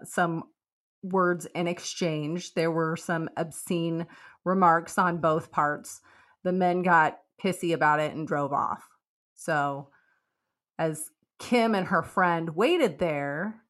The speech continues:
um, a few minutes later, the mother of Kim's friend drove up to pick up her daughter. She offered Kim a ride home,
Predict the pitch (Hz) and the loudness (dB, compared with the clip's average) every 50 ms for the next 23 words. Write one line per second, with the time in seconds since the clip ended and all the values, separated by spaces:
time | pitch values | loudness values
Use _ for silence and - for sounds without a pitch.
0 | _ _ _ - 156 160 160 156 156 151 - - - - 196 202 202 190 185 175 | _ _ _ -4 0 2 2 2 0 -2 -6 -8 -4 -2 0 0 0 0 0 -2
1 | 170 - - 214 233 240 233 208 175 165 160 156 156 160 - _ _ _ _ _ | -4 -4 -4 -2 0 0 0 0 0 0 0 -2 -2 -4 -8 _ _ _ _ _
2 | _ _ _ _ _ - 175 160 190 180 170 - 160 - - 175 180 185 196 196 | _ _ _ _ _ -8 -2 0 2 2 2 0 0 -2 -2 2 2 4 4 4
3 | 220 214 208 196 - - - - 190 175 170 - - - - 180 160 151 151 156 | 4 2 2 0 -2 -6 -6 -4 -4 -4 -4 -6 -12 -8 -4 -2 -2 -2 -2 -6
4 | 156 156 175 156 156 175 180 170 160 147 156 165 - - _ _ _ _ _ _ | -6 -2 0 0 0 2 2 2 2 2 2 0 -4 -10 _ _ _ _ _ _
5 | _ _ _ _ _ _ _ _ _ - - - - - 202 160 185 180 - 180 | _ _ _ _ _ _ _ _ _ -20 -20 -6 -4 -2 0 2 2 2 2 2
6 | 160 - 190 165 143 160 - - - - - 175 - _ - - - - _ _ | 0 2 0 0 0 2 2 2 0 -2 -4 -8 -10 _ -20 -20 -20 -20 _ _
7 | - - 214 190 - 143 185 190 - 269 247 226 - - 226 208 202 202 190 180 | -8 -4 -2 2 4 6 6 4 4 0 -6 -6 -4 -2 -2 0 0 2 2 4
8 | 180 170 160 165 160 151 - 165 156 151 147 151 165 165 | 4 4 4 2 -2 -4 -4 -4 -4 -4 -4 -6 -8 -8